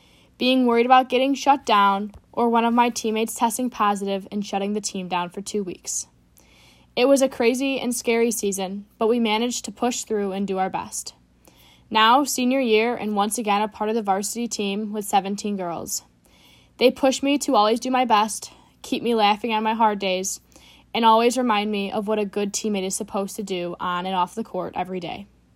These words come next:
Throughout my years of Providence, I have truly been blessed to meet some of the best people. God, you put my teammates and friends in my life for a reason,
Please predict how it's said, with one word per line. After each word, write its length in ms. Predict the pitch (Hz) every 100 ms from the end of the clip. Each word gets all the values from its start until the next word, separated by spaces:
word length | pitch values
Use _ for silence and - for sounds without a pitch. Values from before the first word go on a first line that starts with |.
| _ _ _ _ _ _ _ _
Throughout 400 | - 285 269 262
my 100 | 285
years 240 | 277 269
of 100 | 269
Providence, 600 | - 214 220 220 220 -
I 140 | - 226
have 160 | 226
truly 400 | - 233 226 247
been 220 | 233 240
blessed 420 | 220 208 190 - -
to 120 | 233
meet 280 | 208 190 -
some 200 | 220 208
of 100 | 196
the 100 | 196
best 320 | 185 190 -
people. 420 | 190 180 - 202 - _ _ _ _ _ _ _ _ _ _ -
God, 360 | 202 190 214 240
you 160 | 220 254
put 280 | 240 - -
my 240 | - 240 247
teammates 480 | - 226 214 220 -
and 180 | 247
friends 380 | 240 196 196 214
in 100 | 202
my 140 | 208 226
life 260 | 202 196
for 160 | - 214
a 40 |
reason, 480 | 202 202 185 - 196